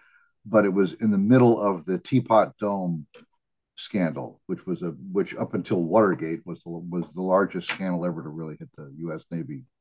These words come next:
U-, U S government. Um, there was, there was a lot of background in that. There was, there were all these other political pressures going on. And what I, what I like about when you, when you read this is that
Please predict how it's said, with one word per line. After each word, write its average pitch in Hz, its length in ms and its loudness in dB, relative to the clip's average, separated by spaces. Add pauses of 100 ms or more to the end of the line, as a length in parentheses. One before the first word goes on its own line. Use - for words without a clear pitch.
(220)
U-, - 100 -12
U 110 380 2
S 82 100 -2
government. 92 440 2 (720)
Um, 82 460 -2 (160)
there 104 120 0
was, 95 160 0 (200)
there 98 140 0
was 85 100 -2
a 90 60 -4
lot 95 200 4
of 76 100 0
background 92 460 2
in 78 120 -8
that. 98 260 0 (300)
There 127 100 4
was, 127 220 2
there 123 80 6
were 127 80 8
all 151 160 8
these 160 160 8
other 143 100 6
political 120 480 0
pressures 101 440 -2
going 76 300 -8
on. 62 140 -16 (560)
And 101 160 -4
what 117 160 8
I, 101 140 8
what 107 200 6
I 107 100 10
like 131 280 6
about 98 320 2
when 95 160 -2
you, 87 260 -6
when 98 180 -2
you 90 100 -2
read 120 240 6
this 90 240 0
is 85 100 -8
that 85 200 -6